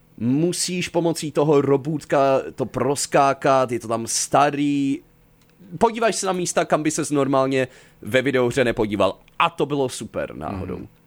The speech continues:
Speaker 2: Ono je takový ten, ten Londýn je vlastně trošku na to, jak ten Londýn je velký jak kráva, protože tam je asi deset milionů obyvatel,
Speaker 1: Ano.
Speaker 2: tak, eh, tak vlastně ta, ta mapa nepůsobí na první dojem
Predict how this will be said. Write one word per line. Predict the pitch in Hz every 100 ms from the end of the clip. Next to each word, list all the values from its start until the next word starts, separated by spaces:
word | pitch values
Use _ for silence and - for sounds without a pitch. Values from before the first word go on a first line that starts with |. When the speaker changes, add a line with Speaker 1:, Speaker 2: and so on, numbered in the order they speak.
| _ - - -
Speaker 2:
Ono | 120 190
je | 175 196
takový | 196 190 240
ten, | 240 247 180
ten | 220 226
Londýn | 208 208 240
je |
vlastně | 226 214 240
trošku | 240 208 190 214
na | 196
to, | 208
jak | 202
ten | - 208
Londýn | 165 151 175
je | 180
velký | 143 143 175
jak | 165
kráva, | - 117 110 117 135
protože | - 120
tam | 120 113 110 107
je | 113 113
asi | 110 120
deset | 107 131
milionů | 117 113 117 123
obyvatel, | 110 113 110 104 113 - - - 90
Speaker 1:
Ano. | 73
Speaker 2:
tak, | 120 117 - 127
eh, | 123 127 127 - - _
tak | - 151
vlastně | 190 180 220
ta, | 226 220 -
ta | -
mapa | 196 196 226
nepůsobí | 156 180 185 208 185 214 202
na | 196
první | 196 190 202
dojem | 190 190 190 185